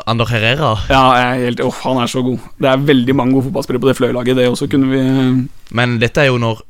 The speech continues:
Speaker 1: Jon Olav Norheim da går ned som stopper, riktig nok.
Speaker 2: Ja,
Speaker 1: Det
Speaker 2: Nor-, Norheim er jo helt, eh, han også er jo for god for tredje divisjon. Dessverre ikke fra Telemark. Han kan ikke
Speaker 1: <laughs> Men hvem skal spille sammen med Tony Vo?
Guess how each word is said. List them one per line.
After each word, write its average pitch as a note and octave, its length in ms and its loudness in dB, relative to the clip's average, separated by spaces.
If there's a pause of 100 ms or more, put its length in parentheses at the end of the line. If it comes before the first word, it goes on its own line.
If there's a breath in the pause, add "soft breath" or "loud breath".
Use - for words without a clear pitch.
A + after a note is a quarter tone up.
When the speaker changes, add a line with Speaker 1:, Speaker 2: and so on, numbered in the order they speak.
(120)
Speaker 1:
Jon A2+ 180 -4
Olav G#2+ 260 -2
Norheim A2+ 320 -4
da G2+ 120 -2
går G2+ 180 -4
ned G#2+ 120 -2
som G#2+ 100 -4
stopper, G#2+ 380 -2
riktig G2 240 -4
nok. F2 320 -8
Speaker 2:
Ja, C3+ 160 2
Speaker 1:
Det C3+ 100 2
Speaker 2:
Nor-, C3 300 -2
Norheim C3+ 400 2
er G#2+ 60 -6
jo G#2+ 180 -8
helt, A2 300 -10
eh, A2 680 -6 (420)
han B2+ 120 2
også C3 280 0
er - 20 -4
jo A#2+ 220 -4 (120)
for E3 200 2
god C#3 180 2
for E3 80 -6
tredje C3+ 200 0
divisjon. C#3 260 -2 (240)
Dessverre C#3+ 480 2
ikke B2+ 100 -4
fra B2+ 100 0
Telemark. B2+ 380 -2 (360)
Han D3+ 100 4
kan B2+ 180 2
ikke C3 480 0
Speaker 1:
<laughs> - 560 -16
Men D#3+ 80 -2
hvem G3 120 0
skal G3 120 0
spille F3+ 200 0
sammen F3+ 240 0
med E3 100 -4
Tony E3+ 180 0
Vo? F3 260 2